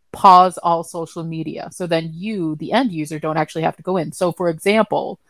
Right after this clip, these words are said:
you know, different political situations or economic situations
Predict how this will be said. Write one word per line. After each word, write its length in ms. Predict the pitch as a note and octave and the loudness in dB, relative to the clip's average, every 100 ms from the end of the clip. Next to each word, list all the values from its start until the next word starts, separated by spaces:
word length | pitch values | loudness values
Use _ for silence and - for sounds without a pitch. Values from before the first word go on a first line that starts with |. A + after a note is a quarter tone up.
| _ _ _ | _ _ _
you 120 | - F3 | 0 4
know, 180 | D#3 D#3+ | 4 2
different 500 | F3+ D#3+ F3+ D#3+ - | -2 0 -2 -4 -2
political 500 | F#3 G3 G3+ F#3 E3 | 0 2 2 0 -6
situations 960 | E3+ D#3+ D#3+ D3 - - F3 F#3+ - - | -6 -8 -8 -6 -8 -10 -12 -14 -16 -8
or 480 | E3 D#3+ D#3+ D#3+ - _ _ | -4 -2 -2 -4 -8 _ _
economic 560 | F3 F#3 F#3 G3+ G3 - | -6 -2 2 4 4 0
situations 960 | - E3+ E3+ D#3 D3 - D#3 D3 D3+ | -4 -6 -6 -6 -6 -8 -12 -12 -12